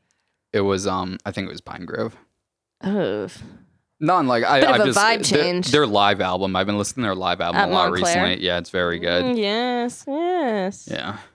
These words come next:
Speaker 1: Um, I definitely had some other stuff going on here.
Speaker 2: Let me, yeah.
Speaker 1: Did you
Speaker 2: I
Speaker 1: want, did you, did you have anything to share?
Speaker 2: Um, I didn't really plan anything. I, I probably should have. I just had a regular week.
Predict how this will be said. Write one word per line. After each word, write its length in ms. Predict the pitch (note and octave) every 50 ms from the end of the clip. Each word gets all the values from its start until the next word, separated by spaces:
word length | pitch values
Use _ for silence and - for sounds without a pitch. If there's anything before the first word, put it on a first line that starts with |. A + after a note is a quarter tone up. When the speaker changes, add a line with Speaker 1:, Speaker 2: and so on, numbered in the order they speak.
| _ _ _ _ _ -
Speaker 1:
Um, 400 | G#2 G2 F#2+ F#2 F#2 F#2+ G2+ - _ _ _ _ _ _ _ _ _ _ _ _ _ _ _ _ _ _ _ _ _ _ _ - _ _ _ - -
I 60 | G#2+
definitely 240 | G#2+ A2 - C#3 C3+
had 100 | A#2 -
some 140 | - G#2+ G#2
other 140 | G2+ G2+ -
stuff 280 | - - G#2+ G#2+ -
going 200 | - - - -
on 160 | F2+ F2 G2+ G2+
here. 320 | G#2 G#2+ G#2+ G#2 G#2 - _ _ _ _ _ _ _ _ _ -
Speaker 2:
Let 120 | C4 C#4+
me, 120 | C4+ A#3+ - - - _ _ _ -
yeah. 220 | E4 F#4 - - - - - _ _
Speaker 1:
Did 100 | - -
you 40 | A2
Speaker 2:
I 40 | G#2
Speaker 1:
want, 160 | - - -
did 160 | - G#2+ G2+
you, 100 | G2+ G#2
did 100 | A2+ G2+ G2+
you 80 | G#2
have 100 | G2+ F#2
anything 300 | F#2 G2 G2 - A#2 A2
to 80 | G#2 F#2+
share? 400 | - - A#2 A2 A2 A2+ A#2 - - - _ _ _ _ -
Speaker 2:
Um, 300 | - B3+ C4+ C#4 C4+ C4+
I 80 | C4 C4+
didn't 220 | D4+ E4+ F#4 G4
really 180 | G4 G4 F4+ D4+
plan 300 | - - - G#3 G3+ F#3+
anything. 400 | F3+ F3+ F#3 - - E3+ E3+ E3+
I, 240 | F3 G3 F#3+ - A#3
I 40 | B3+
probably 320 | - D#4+ D#4+ D4+ A#3 F3 F#3
should 220 | - E3+ E3+ E3
have. 260 | D#3 D3 D#3+ - - _ _ _ _ _ _ _ _ _ _ _ _ _ _ _ _ _ _ _ _ _ _ G#3
I 60 | A3 A3
just 200 | G#3+ B3+ B3 -
had 180 | B3 A3 G3+
a 40 | F#3
regular 520 | E3 E3+ E3+ F#3+ F#3 G3+ G3+ G3+ G3 F#3+ G3+
week. 640 | G3 G3+ G3+ G3 G3 G3 - _ _ - - -